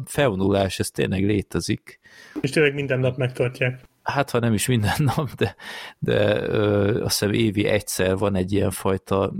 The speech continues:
Speaker 1: kelta akármi
Speaker 2: Mhm.
Speaker 1: parádé, így most nincs előttem, de szóval ez, ez valós,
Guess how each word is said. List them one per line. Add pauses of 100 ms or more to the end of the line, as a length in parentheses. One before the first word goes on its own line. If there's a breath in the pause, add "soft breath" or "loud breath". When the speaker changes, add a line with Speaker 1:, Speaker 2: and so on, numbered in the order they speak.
(160)
Speaker 1:
kelta (460)
akármi
Speaker 2:
Mhm.
Speaker 1:
parádé,
így
most
nincs
előttem,
de (360 loud breath)
szóval
ez,
ez
valós,